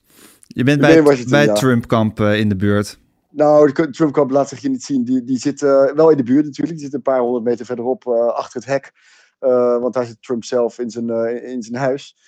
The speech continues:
Speaker 2: Maar, ehm, zijn aanhangers die, die, ehm, die, die, die zijn er niet. Want dit is echt wel het domein van, eh, van de demonstranten en van de, eh, van de mensen die al, eh, al maanden, eh, hopen dat hij, eh,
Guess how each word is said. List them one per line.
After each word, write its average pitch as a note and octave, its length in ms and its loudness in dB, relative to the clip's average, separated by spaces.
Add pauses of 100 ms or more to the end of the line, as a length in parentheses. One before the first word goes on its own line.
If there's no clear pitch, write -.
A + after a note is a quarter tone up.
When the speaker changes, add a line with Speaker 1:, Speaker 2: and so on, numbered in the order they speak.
(340)
Speaker 2:
Maar, C3 360 -2
ehm, C3 320 2 (380)
zijn B2+ 240 -6
aanhangers C#3 460 -2
die, C3+ 260 -4
die, B2+ 300 -2
ehm, B2 260 0 (200)
die, B2 180 -16
die, A#2+ 440 -8
die A#2 100 -12
zijn B2+ 160 -2
er A#2+ 60 -4
niet. B2 240 -6
Want - 160 -20
dit G#2 120 -18
is - 100 -20
echt A2 140 -12
wel A2 100 -8
het G2 80 -12
domein A2+ 420 -6
van, A2+ 240 -10
eh, G#2+ 180 -6 (760)
van A#2+ 120 -4
de A2+ 80 -2
demonstranten B2 840 0
en A#2 120 -8
van A#2+ 140 -6
de, A#2 400 -2 (720)
eh, A2 180 -6
van A2+ 120 -6
de B2 60 -4
mensen A#2 320 -6
die A2+ 180 0
al, A2+ 240 4
eh, A2+ 180 4
al A#2 140 4
maanden, A#2+ 640 6 (120)
eh, A2 600 2
hopen A2+ 320 4
dat A2 160 -2
hij, A2+ 100 0
eh, A2 340 6